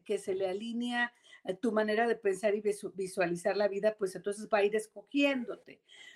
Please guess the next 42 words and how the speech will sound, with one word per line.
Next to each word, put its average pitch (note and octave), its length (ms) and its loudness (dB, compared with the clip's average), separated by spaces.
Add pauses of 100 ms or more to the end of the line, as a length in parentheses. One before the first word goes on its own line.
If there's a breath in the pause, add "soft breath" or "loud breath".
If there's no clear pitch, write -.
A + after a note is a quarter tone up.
(420 loud breath)
Una C4+ 420 4
persona B3 640 4
cuando G3+ 280 -4
tenía G#3+ 420 -4
yo, G#3 680 -2
o F#3+ 220 -16
cuando, F3+ 540 -4 (160)
cuando G3+ 280 2
a-, G3 120 0
leo A#3+ 240 0
el C#4 120 0
tarot G#3+ 300 0
y A#3+ 80 -8
todo, A3+ 320 -2
una A#3 220 -6
persona A3+ 320 -8
me A3 100 -8
dijo, G#3+ 220 -6
bueno, G#3+ 240 -4
es G#3 160 -4
que D4 280 -2 (480 soft breath)
dijo, G#3+ 840 2 (160)
me G3+ 280 -2
dijo G#3+ 340 -2
algo G#3 580 2 (380 loud breath)
de G3+ 120 6
que G#3+ 140 2
si G#3+ 280 -2
yo A3 200 2
lo B3 160 2
que A3 160 -2
yo G#3+ 140 4
hacía A3+ 460 2
era G#3 200 0
cierto C4 760 -2
y B3+ 100 -10
que A3 140 -8
si A3 140 -14
yo G#3 160 -6
tenía G#3 340 -4
un G3 200 -14
don B3+ 560 -4